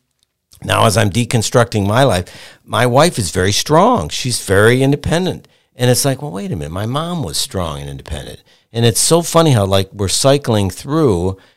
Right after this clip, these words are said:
and then I see my daughter, who's this kind of great blend of, of everything. But it's like, "What in the world <laughs> is she gonna be?" It's gonna be fascinating to watch her. She's five ten, beautiful. She's got all these,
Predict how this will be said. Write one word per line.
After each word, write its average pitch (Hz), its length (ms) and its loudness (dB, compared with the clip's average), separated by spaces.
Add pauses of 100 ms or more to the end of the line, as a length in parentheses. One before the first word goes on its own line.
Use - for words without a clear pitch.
and 113 140 -2
then 147 80 4
I 147 60 4
see 147 180 2
my 110 200 4
daughter, 98 680 2 (220)
who's 113 320 -4
this - 500 0
kind 131 200 2
of 95 120 2
great 120 360 4
blend 107 460 4
of, 82 360 -6 (100)
of 92 160 0
everything. 85 640 0 (280)
But 98 80 -6
it's 87 140 -4
like, 87 180 -6
"What 139 200 -8
in - 80 -16
the 73 60 -16
world 117 320 -6
<laughs> - 400 -10
is - 20 -16
she - 380 2
gonna 202 280 0
be?" 170 140 -10 (440)
It's 151 140 -2
gonna 185 180 0
be 135 200 -4
fascinating 127 800 2
to 104 100 0
watch 117 380 2
her. 95 480 0 (440)
She's 107 260 -2
five 85 340 0
ten, 104 300 0 (140)
beautiful. 110 680 2 (220)
She's - 140 -20
got 92 160 0
all 101 320 4
these, 117 300 -2